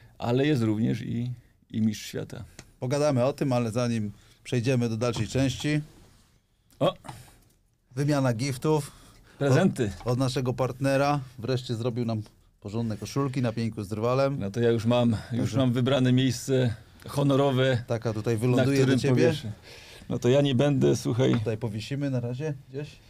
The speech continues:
Speaker 1: Pięknie.
Speaker 2: Żeby było.
Speaker 1: To ja też mam prezent. To ja mam czapeczkę. Czapeczkę
Speaker 2: Z napisem.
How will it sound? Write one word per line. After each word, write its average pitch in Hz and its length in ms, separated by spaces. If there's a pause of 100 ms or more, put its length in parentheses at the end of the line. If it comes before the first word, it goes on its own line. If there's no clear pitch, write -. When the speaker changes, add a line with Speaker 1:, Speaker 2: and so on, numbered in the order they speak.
(300)
Speaker 1:
Pięknie. 107 500 (300)
Speaker 2:
Żeby 98 200
było. 143 260
Speaker 1:
To 127 80
ja 139 100
też 208 160
mam 180 140
prezent. 104 400 (1600)
To 113 80
ja 123 80
mam 139 140
czapeczkę. 117 600 (1160)
Czapeczkę 127 640 (520)
Speaker 2:
Z 104 100
napisem. 104 500